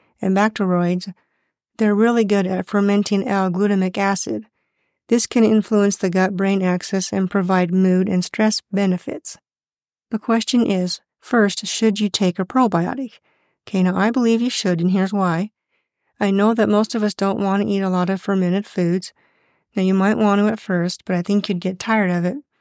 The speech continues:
But by supplementing, you know you'll be getting adequate doses every day. But I would start out on a lower dose. How much should you take for general health? There is no general rule set in stone yet.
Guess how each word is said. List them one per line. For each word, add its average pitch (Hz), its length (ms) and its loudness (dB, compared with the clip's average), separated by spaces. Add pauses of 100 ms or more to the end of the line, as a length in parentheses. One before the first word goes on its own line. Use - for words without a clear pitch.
(560)
But 208 180 0
by 190 100 -2
supplementing, 196 960 0
you 208 160 2
know 208 220 2
you'll 208 200 2
be 208 120 -2
getting 190 340 0
adequate 190 460 -2
doses 190 360 -4
every 190 260 -2
day. 185 340 -4 (720)
But 214 140 0
I 208 120 4
would 226 100 0
start 220 260 0
out 196 200 0
on 185 120 2
a 175 60 0
lower 190 340 0
dose. - 440 -8 (180)
How 208 220 -2
much 214 240 4
should 240 280 -2
you 202 100 -2
take 190 260 -2
for 180 160 -2
general 202 400 2
health? 190 400 -8 (720)
There 214 140 4
is 247 140 2
no 214 220 4
general 185 420 2
rule 185 320 2
set 185 300 -2
in 185 80 -2
stone 185 400 0
yet. 196 340 2